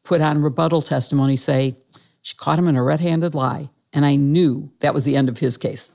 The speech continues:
that no one was gonna believe him. So it is,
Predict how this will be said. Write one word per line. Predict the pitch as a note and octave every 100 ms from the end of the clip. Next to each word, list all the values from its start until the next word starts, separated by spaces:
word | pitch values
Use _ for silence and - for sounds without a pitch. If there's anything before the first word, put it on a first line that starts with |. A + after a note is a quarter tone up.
| _
that | C#3+ -
no | D#3 D#3+
one | D3 C#3+
was | C3
gonna | - C3
believe | A#2+ B2+ B2 B2
him. | B2 C#3+ - - -
So | - - E3 D#3+
it | F3 F#3+
is, | G#3+ F#3 -